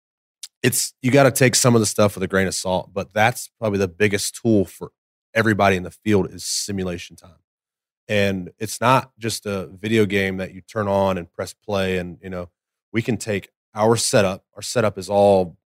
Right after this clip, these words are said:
built up by numbers that you plug into the computer. And so you feel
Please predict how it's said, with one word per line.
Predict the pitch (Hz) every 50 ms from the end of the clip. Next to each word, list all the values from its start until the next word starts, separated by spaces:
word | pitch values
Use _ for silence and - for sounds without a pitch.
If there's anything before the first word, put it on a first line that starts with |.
| _ _ _ _ _ -
built | 104 104 104 98
up | 98 95 - _ _
by | - 98 95
numbers | 95 95 101 113 120 107 95 90 85 92 98 -
that | - 92
you | 98 104
plug | - - 113 104 101
into | 95 92
the | 90
computer. | - 87 82 _ - 117 101 92 92 90 _ _ _ _ _ _ _ _ _ _ _ _ _ -
And | 101 95
so | - 104
you | 98 92 101 123 127
feel | - - - 117 123 120 110 98 92 90 85 _